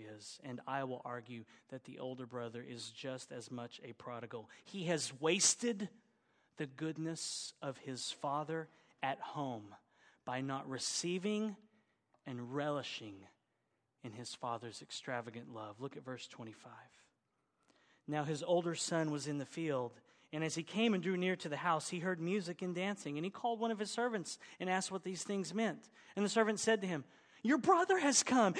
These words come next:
and your father has killed the fattened calf because he has received him back safe and sound." But the older brother was angry and refused to go in. His father came out and entreated him,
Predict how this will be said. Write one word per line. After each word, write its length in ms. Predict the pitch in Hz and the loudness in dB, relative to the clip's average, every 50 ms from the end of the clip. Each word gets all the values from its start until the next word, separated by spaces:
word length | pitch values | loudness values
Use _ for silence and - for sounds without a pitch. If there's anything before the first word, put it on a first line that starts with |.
| - - | 2 4
and 120 | - 254 285 | 6 8 8
your 100 | 302 277 | 8 10
father 340 | - 320 311 320 330 311 285 | 10 10 12 12 10 10 10
has 180 | 277 254 - | 8 8 6
killed 240 | - - 311 320 269 | 6 6 6 8 8
the 80 | 277 - | 6 6
fattened 360 | - 285 269 269 277 269 - | 6 6 6 6 4 2 4
calf 320 | - 277 277 285 277 277 | 6 8 10 10 8 8
because 260 | - 233 - 262 220 | 6 4 6 6 6
he 100 | 226 262 | 6 6
has 120 | 262 214 196 | 4 4 4
received 460 | 240 226 - - 285 311 320 262 - | 2 2 2 4 4 4 4 4 4
him 140 | 240 233 220 | 4 4 6
back 240 | 247 247 240 226 - | 6 4 4 4 2
safe 340 | - - 277 277 269 - | 2 4 4 2 2 4
and 120 | 262 262 226 | 2 2 4
sound." 440 | - - 302 311 311 285 240 196 170 - - - - _ _ _ _ _ _ _ _ _ _ _ - - | 4 4 4 4 4 4 4 2 0 -4 -12 -20 -20 _ _ _ _ _ _ _ _ _ _ _ -20 -18
But 120 | - - | -16 -14
the 140 | - 185 - - | -14 -14 -10 -8
older 320 | - 202 208 214 202 190 | -6 -4 -4 -4 -4 -4
brother 480 | 165 - 190 175 190 165 165 151 135 - - - _ _ _ | -4 -4 -4 -4 -4 -2 -4 -6 -6 -8 -14 -20 _ _ _
was 240 | - 131 120 - - - _ _ - | -8 -6 -6 -6 -8 -10 _ _ -6
angry 720 | 170 170 170 165 156 143 135 - - 139 123 - - - _ _ _ _ _ _ _ _ - - - | -4 -4 -2 -2 -2 -4 -4 -6 -10 -12 -14 -16 -18 -20 _ _ _ _ _ _ _ _ -10 -4 0
and 160 | 175 170 160 | 2 2 2
refused 720 | 156 151 - - 196 220 226 226 220 208 - - - - | 2 0 -2 -2 2 6 6 8 8 6 4 2 -4 -6
to 60 | 202 | -4
go 320 | 160 185 190 185 180 165 165 | 0 2 2 4 4 4 4
in. 380 | 160 156 143 127 117 117 117 - _ _ _ _ _ _ _ _ _ _ _ _ _ _ _ _ - - _ | 2 2 0 -2 -6 -10 -14 -18 _ _ _ _ _ _ _ _ _ _ _ _ _ _ _ _ -20 -16 _
His 180 | - 143 - - | -10 -10 -10 -10
father 420 | - - 147 143 151 143 127 117 | -10 -8 -6 -4 -4 -4 -6 -8
came 300 | - - - 131 120 123 | -10 -10 -10 -8 -8 -6
out 240 | 143 160 147 131 - - | -4 -4 -6 -6 -8 -10
and 120 | 123 113 | -14 -14
entreated 540 | 113 107 - - - 175 208 220 170 131 113 | -14 -12 -12 -10 -6 -6 -4 -4 -4 -6 -8
him, 200 | 110 110 107 | -10 -14 -16